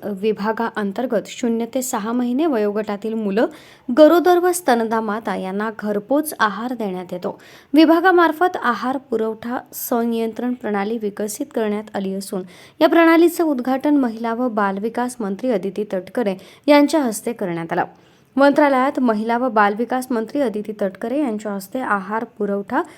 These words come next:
संनियंत्रण प्रणालीचं उद्घाटन करण्यात आलं. यावेळी महिला व बाल विकास विभागाचे सचिव अनुप कुमार यादव, एकात्मिक बाल विकास सेवा योजना आयुक्त रुबल अग्रवाल, संबंधित अधिकारी उपस्थित होते. या प्रणालीअंतर्गत लाभार्थ्यांना वेळेवर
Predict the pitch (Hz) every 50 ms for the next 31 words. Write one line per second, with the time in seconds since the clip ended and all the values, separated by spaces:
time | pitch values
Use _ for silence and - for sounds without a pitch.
0 | - - _ - - 359 392 415 381 359 320 285 277 262 - 277 277 285 277 -
1 | 247 226 220 208 208 214 220 214 - 226 214 196 190 - 202 202 - 214 214 214
2 | 214 208 190 190 196 196 202 214 247 277 262 233 196 185 185 190 196 190 196 196
3 | 190 190 202 208 208 214 226 214 202 190 185 185 190 208 208 214 220 220 - -
4 | 190 185 196 196 196 196 190 - 202 196 - 190 190 - 233 196 196 196 - -
5 | - - _ - 294 302 320 359 330 - - 330 285 294 294 294 294 269 226 214
6 | 214 277 311 - - 214 208 - 220 220 220 254 240 247 - 214 202 208 196 196
7 | 196 190 208 202 - 202 208 208 - - - - 220 214 185 190 190 196 196 190
8 | 185 - - 214 226 - - 202 190 190 190 190 - 214 202 196 185 180 - 196
9 | - - - 202 190 208 233 240 226 196 180 180 - - - - - _ - -
10 | 330 320 311 349 330 302 359 370 370 - - - 240 226 208 233 240 - 214 190
11 | 220 247 - 220 208 - 202 196 190 - - 185 180 - - 185 185 139 - -
12 | _ _ _ _ _ _ _ _ _ - 262 277 269 277 285 285 277 294 311 339
13 | 370 392 392 359 330 359 349 294 349 359 370 370 370 320 277 240 208 220 214 254
14 | 277 302 302 - 285 269 277 302 285 254 214 196 214 220 220 247 269